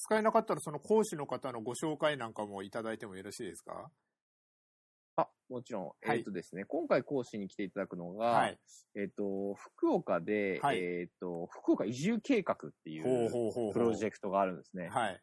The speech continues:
Speaker 2: えー、ターンズっていうですね、
Speaker 1: はい。
Speaker 2: いわゆる移住を促進するような、
Speaker 1: はい。
Speaker 2: そういう、えー、雑誌の創刊にも関わられておられて、
Speaker 1: うんうん。
Speaker 2: ご自身も、えー、二千十四年に福岡に移住されてるっていう方なんですけど、
Speaker 1: はい。
Speaker 2: えーと、えー、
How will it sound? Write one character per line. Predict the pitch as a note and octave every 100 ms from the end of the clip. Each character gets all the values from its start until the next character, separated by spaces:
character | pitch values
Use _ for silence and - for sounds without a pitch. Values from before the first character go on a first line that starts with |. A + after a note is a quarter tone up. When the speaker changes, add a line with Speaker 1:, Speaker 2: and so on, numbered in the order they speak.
| -
Speaker 2:
え | G#2+ G2+ G2+ G2+
ー、 |
タ | B3 A#3
ー | D3
ン |
ズ | F2+ E2+
っ | -
て | F2
い | E2
う |
で | D2
す | - F#2
ね、 | F2
Speaker 1:
は | G2 A2+
い。 |
Speaker 2:
い |
わ | G#3+
ゆ | G3
る | G#2+
移 | G#2+
住 | B2 D3 D#3
を | D3+
促 | C#3 C3
進 | - D3+
す | -
る | C#3+
よ | C#3 F2+
う |
な、 | F2 F#2+
Speaker 1:
は | E3
い。 |
Speaker 2:
そ | - A#2+
う | G#2
い | D3+ C#3+ C#3
う、 | -
え | B2 A#2
ー、 |
雑 | A2+ A2+
誌 |
の | A#2
創 | A#2+ A2+
刊 | A#2+ G#2+
に |
も | F#2
関 | - F#2
わ | F#2
ら | F2
れ |
て | D#2
お | F2
ら | C#3+
れ | C3+
て、 | B2 A2+
Speaker 1:
う | G2+
ん |
う |
ん。 | F2+ - - _
Speaker 2:
ご | D#3 G#3
自 | - F#3+
身 | D#3
も、 | G#3 F#3+ -
え | A2+ G#2+ G#2
ー、 | G#2+
二 | A#2+
千 | C#3+ G#2
十 | A2+
四 | A2
年 | G#2+
に | G#2
福 | - A#2
岡 | G2+
に | E2
移 | E2
住 | F2
さ | F2+
れ | E2+
て | - F2
る | E2+
っ |
て | -
い |
う |
方 | E2 E2
な | D2+
ん |
で | B1
す | - B2+
け |
ど、 | E3+
Speaker 1:
は | C3+ G2+
い。 | - _ _ _
Speaker 2:
え | G#2
ー | G2
と、 | - G2 F#2+ F#2 F#2 F#2 - _ _ _ _ _ F2+
え | F2+ E2 D#2+
ー、 | G1+